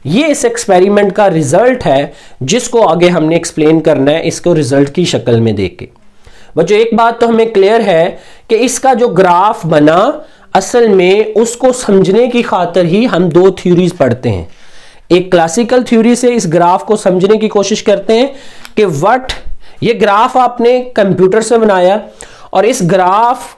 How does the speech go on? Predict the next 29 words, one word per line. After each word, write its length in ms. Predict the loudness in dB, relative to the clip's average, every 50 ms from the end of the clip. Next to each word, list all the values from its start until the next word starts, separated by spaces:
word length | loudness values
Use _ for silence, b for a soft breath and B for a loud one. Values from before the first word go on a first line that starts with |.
| -4 -2
का 180 | 0 0 0 2 0
ऐसी 280 | 0 0 0 0 -2 -2
शक्ल 380 | -2 -4 -4 -2 0 0 0 0 -2 -2
क्यों 320 | 0 0 2 2 2 2 2
है, 360 | 2 0 0 -2 -6 b b b b b b b b b b -6 -4
इस 200 | -4 -4 -2 -2
चीज 220 | -2 -2 -2 -2
की 180 | -2 -2 -2 0
एक 140 | 0 0 0
एक्सप्लेनेशन 760 | 0 0 -2 -4 -6 -2 0 2 2 2 2 0 0 -2 0
हमने 240 | 0 0 0 0 2
मांगनी 440 | 2 2 0 0 0 -2 -2 -4 -4
है। 140 | -6 -8 -12 B B B B B B B B B B B B B
अब 140 | -2 -2 -2
इस 100 | -2 0
ग्राफ 280 | 0 0 2 2 0 0
से 120 | 0 0
हमने 240 | 0 2 2 2 2
जो 180 | 2 2 2 2
results 460 | 2 0 0 0 0 0 0 -2 -2
conclude 500 | -2 -2 -2 -2 0 0 0 0 0 0
करने 340 | 0 0 0 2 2 2 2
हैं 120 | 2 0 0
वो 160 | 2 2 0
हम 180 | 0 0 0 0
पहले 280 | 0 0 2 2 2 2
लिख 220 | 2 0 -2 -2
लेते 240 | -4 -2 -2 -2 -2
हैं, 180 | 0 -2 -2